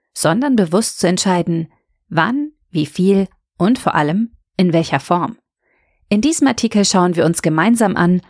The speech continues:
warum versteckter Zucker ein Problem ist, wie du ihn erkennst, Spoiler, es gibt über siebzig Bezeichnungen dafür, wie du ihn vermeidest und natürlich,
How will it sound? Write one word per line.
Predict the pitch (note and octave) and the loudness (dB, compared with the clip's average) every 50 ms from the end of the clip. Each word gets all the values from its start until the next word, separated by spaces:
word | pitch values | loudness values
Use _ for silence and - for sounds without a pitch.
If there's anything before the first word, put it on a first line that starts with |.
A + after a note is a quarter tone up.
| _ _ | _ _
warum | - F3 D#3 D3+ E3+ A3+ B3 | -2 -2 0 2 2 0 0
versteckter | - A#3 G3+ - - F3+ - - E3+ E3 | 0 -2 -2 0 -2 -4 -2 -2 -2 -2
Zucker | - - E3+ - F3 | 0 -2 -2 0 0
ein | C#3+ D3+ - | 0 0 -2
Problem | - D3+ C#3 D3+ E3+ E3 D#3 | -2 -2 0 2 2 2 2
ist, | - - - - - - - _ _ _ - | 0 -2 -6 -8 -10 -12 -20 _ _ _ -8
wie | - D#3 F3+ | -6 -2 0
du | B3 C4 | 2 2
ihn | A#3+ G#3 | 2 0
erkennst, | F#3+ F#3 - - G#3+ C4+ D4+ D#4+ - - - _ _ _ _ _ _ | -2 -4 -4 -4 -4 -4 -4 -6 -10 -18 -20 _ _ _ _ _ _
Spoiler, | - - - - E3 D3+ - E3 G3+ A#3 - _ _ | -18 -8 -2 0 0 2 2 0 -2 -4 -6 _ _
es | - - - | -6 -4 -4
gibt | - E3 - - | -6 -6 -4 -4
über | D3+ - - - - | -2 -2 -2 -4 -4
siebzig | C#3+ D3 E3 G3+ G3+ - - E3+ - | -4 -2 -2 -2 -2 -2 -6 -6 -4
Bezeichnungen | - D#3 C3+ - - F3 F#3+ - F3 D#3 D3+ | -4 -4 -2 0 -2 -2 0 0 -2 0 0
dafür, | D3+ D#3 - - E3+ E3+ G#3 A#3 - _ _ _ _ _ _ _ _ _ _ _ - _ _ | 0 -2 0 0 0 0 0 -2 -4 _ _ _ _ _ _ _ _ _ _ _ -20 _ _
wie | F3+ | 0
du | D#3+ E3 | 2 2
ihn | C#3+ C3+ - | 2 0 0
vermeidest | - D3 D3 C#3+ C#3+ F#3 A3+ C4+ C#4 - - - - - - | -2 -2 0 0 0 0 0 -2 -2 -4 -6 -10 -12 -8 -2
und | - A3 C4+ - | -2 -2 0 2
natürlich, | C#4+ C4 B3+ - - A3+ A3 A3 A3+ A3+ - - | 0 0 0 2 0 2 2 2 2 0 -2 -6